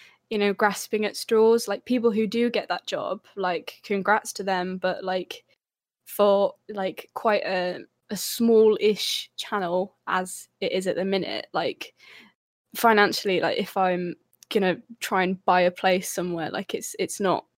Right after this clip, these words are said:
it's not gonna keep me up in terms of money-wise, so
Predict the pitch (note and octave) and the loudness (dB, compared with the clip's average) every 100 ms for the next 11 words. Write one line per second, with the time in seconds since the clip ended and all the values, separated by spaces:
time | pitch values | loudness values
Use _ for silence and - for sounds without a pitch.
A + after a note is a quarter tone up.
0 | _ - - - F3+ F3 D3 - _ - | _ -14 -8 -6 -2 -2 -2 -6 _ -2
1 | F#3 F3+ F3+ F#3 - - F3+ F3+ - F3 | -2 0 -2 -4 -10 -8 -6 -6 -4 -4
2 | F3 E3+ F3+ F3+ F3 F3+ F3+ F#3 G3+ - | -4 -8 -8 -6 -2 -2 -2 -2 -6 -10
3 | - - | -8 -8